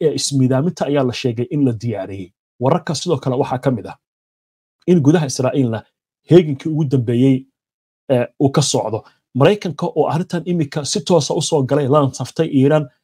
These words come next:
iyo xaaladda oo faraha ka bixi doonta intaanan u guda gelin. Waxaynu eegaynaa, eh, wararka ugu dambeeya. Waxaa ka mid ah wararkaasi. Horta waxaa la leeyahay Iiraan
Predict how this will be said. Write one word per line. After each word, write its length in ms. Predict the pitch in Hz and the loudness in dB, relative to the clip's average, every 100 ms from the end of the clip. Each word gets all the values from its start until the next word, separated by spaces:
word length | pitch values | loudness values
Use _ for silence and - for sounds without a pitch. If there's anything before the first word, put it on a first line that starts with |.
| _ _ 135 | _ _ -6
iyo 100 | 113 | -2
xaaladda 420 | 135 156 185 160 | 0 0 0 -4
oo 80 | 139 | -4
faraha 300 | 143 156 135 | -4 -4 -4
ka 120 | 160 | -6
bixi 300 | 135 139 147 | -4 -4 -4
doonta 340 | 113 127 120 - | -2 -4 -4 -4
intaanan 400 | 170 160 151 143 | -4 0 0 0
u 60 | |
guda 220 | 156 131 139 | 2 6 4
gelin. 300 | 117 98 92 _ _ _ | 4 -8 -12 _ _ _
Waxaynu 200 | - 151 170 | 0 2 4
eegaynaa, 460 | 185 151 127 120 113 - _ _ _ | 4 4 2 2 0 -6 _ _ _
eh, 100 | 127 123 | -4 2
wararka 260 | 151 175 143 | 0 2 -2
ugu 120 | 143 | 0
dambeeya. 540 | 131 107 98 87 90 - _ _ _ _ _ _ _ _ - | -2 -4 -8 -10 -12 -14 _ _ _ _ _ _ _ _ -2
Waxaa 140 | 165 | -2
ka 100 | 196 | -4
mid 140 | 175 160 | 0 2
ah 60 | |
wararkaasi. 500 | 127 143 135 104 - 92 _ _ _ _ - | 2 0 -2 -4 -8 -12 _ _ _ _ -6
Horta 180 | - 190 | 0 0
waxaa 160 | 160 | 0
la 60 | 160 | 0
leeyahay 280 | 180 147 131 - | 2 2 0 2
Iiraan 420 | 135 147 139 | 4 4 2